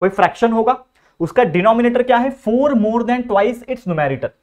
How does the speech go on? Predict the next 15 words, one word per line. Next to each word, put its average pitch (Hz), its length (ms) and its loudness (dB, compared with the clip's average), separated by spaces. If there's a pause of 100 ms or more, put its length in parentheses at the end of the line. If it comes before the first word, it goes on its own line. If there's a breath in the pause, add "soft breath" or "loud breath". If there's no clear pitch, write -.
(180)
उसका - 180 -4
जो 170 120 -2
न्यूमरेटर 170 420 -2
होगा 190 180 0
उससे 202 220 -2
चार 170 260 4
गुना, 180 300 -4 (380)
जो 160 300 0
दो 170 200 2
गुना 196 220 2
है 220 120 0
उससे - 220 -2
चार 180 260 2
ज्यादा 131 280 2
है। 113 120 -6